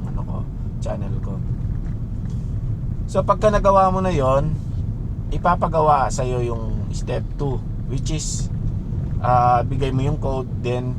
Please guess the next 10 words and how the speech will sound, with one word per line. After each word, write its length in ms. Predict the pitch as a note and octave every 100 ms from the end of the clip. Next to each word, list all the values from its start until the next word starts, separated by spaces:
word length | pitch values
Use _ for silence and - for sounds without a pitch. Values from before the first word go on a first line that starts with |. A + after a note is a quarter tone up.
| - - - - - - - -
gawin 300 | C3+ C#3+ C3+ C3
mo 240 | B2+ G#2 - -
yung 80 | A2+
papagawa 560 | A2+ A#2 A#2+ A2+ A2 G#2
sa'yo 240 | A2+ A2
ng, 200 | G#2 G2+ F#2+
ano, 160 | F#2+ F#2 - - -
papagawa 480 | - A#2+ B2+ A#2+ A2+
sa'yo 320 | A2 A#2 A2
ng 400 | G#2+ G#2 G2+ -